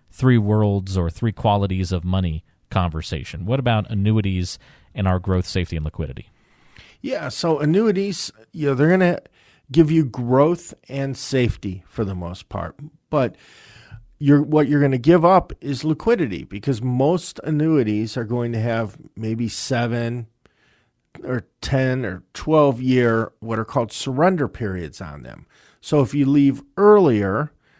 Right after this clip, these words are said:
Speaker 2: they're gonna charge you a penalty or fee to take your money out.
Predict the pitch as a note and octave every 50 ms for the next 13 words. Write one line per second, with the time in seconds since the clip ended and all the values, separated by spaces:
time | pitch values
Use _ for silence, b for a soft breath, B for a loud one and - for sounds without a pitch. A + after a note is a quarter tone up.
0 | _ _ _ C#3+ D#3 D#3+ D#3+ D#3+ D3 C#3 A#2 - - C3 B2 B2 A2+ G#2 A#2+ B2+
1 | B2 A#2+ A2 G#2+ - A2+ A2+ A2 A#2 A2+ A2 A2+ A2+ G#2 G2 G2+ - - _ -
2 | F#3 E3 B2+ G#2+ G#2+ B2 - _ _ _ _ _ _ _ _ _ C3+ A#2+ - -
3 | - B2+ A#2 - - D3+ C#3 C3 E3+ F3 E3+ C#3+ G#2 D#2+ C#2+ - - -